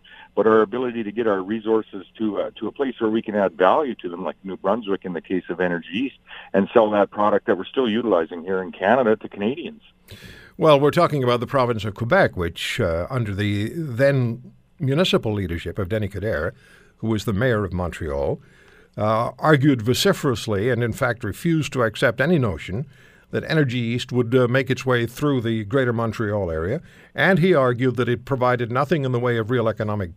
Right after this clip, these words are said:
Speaker 2: benefit to the province of Quebec. Meanwhile, as you say, Quebec has, or you didn't mention Quebec, but I have,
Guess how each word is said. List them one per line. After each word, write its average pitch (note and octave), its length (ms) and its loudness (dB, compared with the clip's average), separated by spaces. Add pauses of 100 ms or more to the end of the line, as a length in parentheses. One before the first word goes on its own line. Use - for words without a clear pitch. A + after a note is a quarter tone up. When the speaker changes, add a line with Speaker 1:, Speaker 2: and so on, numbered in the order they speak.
(220)
Speaker 2:
benefit B2+ 560 0 (420)
to C3+ 80 2
the B2 100 4
province C3 380 2
of A#2+ 120 -6
Quebec. C3+ 340 0
Meanwhile, C#3+ 720 -2 (480)
as G#2 200 -4
you G#3+ 80 0
say, B2 280 -2
Quebec D#3 440 2
has, C#3 320 2
or A2+ 240 0
you A#2+ 80 -2
didn't G#2 240 -4
mention A2+ 300 -4
Quebec, F2 300 -8
but F2+ 120 -6
I A#2 160 -2
have, G2+ 180 -6